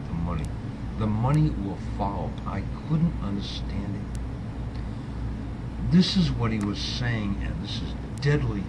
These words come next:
fucking true. That if you follow what your heart tells you to do, for example, let's say it's making fishing lures.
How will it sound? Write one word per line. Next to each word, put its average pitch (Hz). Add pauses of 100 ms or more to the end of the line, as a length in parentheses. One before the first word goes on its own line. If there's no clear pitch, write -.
(180)
fucking -
true. - (1160)
That 123 (120)
if 247 (160)
you 180 (180)
follow 143
what -
your 85
heart 147 (140)
tells 120
you 120
to -
do, - (580)
for 143
example, 143
let's 170
say 165
it's 139
making 123 (920)
fishing 143
lures. -